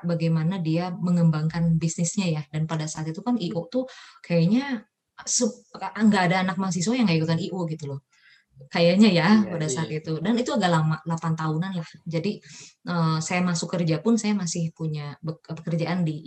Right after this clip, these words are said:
Speaker 1: I O tersebut. Gitu. Sampai akhirnya terus saya buka lagi tuh yang namanya, eee, klinik, eee, ke-, kecantikan, apa, pelangsingan tadi gitu ya.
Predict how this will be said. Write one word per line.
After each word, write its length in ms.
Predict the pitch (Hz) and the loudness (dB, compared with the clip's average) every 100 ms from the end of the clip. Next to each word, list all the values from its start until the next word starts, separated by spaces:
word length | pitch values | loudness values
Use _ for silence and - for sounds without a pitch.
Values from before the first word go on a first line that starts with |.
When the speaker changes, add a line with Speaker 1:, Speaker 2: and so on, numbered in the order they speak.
| 156 | -6
Speaker 1:
I 60 | 151 | -6
O 40 | |
tersebut. 480 | 156 156 - 135 151 - _ _ _ _ _ - | -8 -10 -10 -12 -16 -18 _ _ _ _ _ -6
Gitu. 400 | 160 131 151 143 - - - _ _ | -6 -6 -10 -12 -16 -20 -20 _ _
Sampai 640 | - - 185 185 170 294 277 | -6 -4 -2 -4 -4 -4 -2
akhirnya 420 | 214 196 202 277 359 - - | -2 -2 -2 -2 -4 -12 -8
terus 240 | 294 302 | -8 -4
saya 200 | 226 285 233 | -4 0 0
buka 260 | 190 214 254 | 0 0 0
lagi 240 | 269 285 | -2 -4
tuh 80 | 277 | 0
yang 120 | 254 220 | 2 4
namanya, 560 | 208 202 196 190 190 - | 2 0 -4 -6 -8 -6
eee, 260 | 180 175 175 175 | -6 -4 -6 -6
klinik, 300 | 180 175 170 - | -4 -4 -6 -4
eee, 280 | 165 165 160 | -2 -2 -6
ke-, 220 | - - - | -12 -18 -10
kecantikan, 680 | 175 180 175 170 170 170 165 - _ - _ | -6 -4 -4 -2 0 2 0 -2 _ -20 _
apa, 280 | 180 240 254 _ - | -10 -10 -12 _ -10
pelangsingan 600 | 170 175 170 208 175 170 165 | -4 -2 2 2 4 2 2
tadi 300 | 160 156 160 | 0 -2 -4
gitu 180 | 156 143 | -6 -6
ya. 140 | 143 | -6